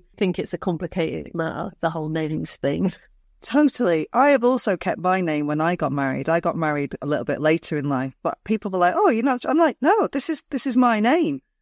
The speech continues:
Speaker 2: And the argument was like, "Well, it's your dad's name." And I'm not in contact with my dad. I'm like, "No, no, this is my name." But it took a long time to get there.
Speaker 1: Yeah, I
Speaker 2: <laughs>
Speaker 1: mean, that's the other thing, isn't it? It's like women's names, as you say. I think the fact that so many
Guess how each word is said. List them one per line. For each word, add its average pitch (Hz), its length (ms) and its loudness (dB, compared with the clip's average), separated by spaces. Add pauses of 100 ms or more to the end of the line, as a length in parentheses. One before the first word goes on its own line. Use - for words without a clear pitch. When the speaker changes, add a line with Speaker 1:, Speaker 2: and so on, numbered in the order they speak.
Speaker 2:
And 226 140 2
the 254 60 4
argument 233 400 2
was 214 120 -4
like, 190 140 0
"Well, 175 140 0
it's - 120 -4
your 185 80 -6
dad's 214 300 0
name." 131 340 -4
And 156 160 0
I'm 147 300 -4
not 156 180 0
in 139 60 -2
contact 175 380 -2
with 143 100 -6
my 147 80 -4
dad. 147 240 -2
I'm 185 80 -2
like, 180 160 0 (220)
"No, 466 100 4
no, 180 280 2 (100)
this - 160 0
is 233 120 0
my 151 220 0
name." 143 320 -6 (720)
But 480 100 2
it 466 100 0
took - 180 -6
a 370 40 0
long 370 180 0
time 330 260 2
to 294 100 -6
get 254 200 2
there. 175 380 0
Speaker 1:
Yeah, 330 460 4
I 233 80 4
Speaker 2:
<laughs> - 20 0
Speaker 1:
mean, 330 240 0
that's 381 240 2
the 359 140 0
other 339 220 2
thing, 370 280 -2
isn't 349 300 -2
it? 190 180 0
It's 226 260 -4
like 247 200 0
women's 254 560 0
names, 220 360 -2
as 180 160 -8
you 202 140 -4
say. 170 640 -2 (600)
I 247 140 4
think 294 320 -2
the 240 80 -6
fact - 460 -4
that 202 160 -4
so 277 400 0
many 247 680 0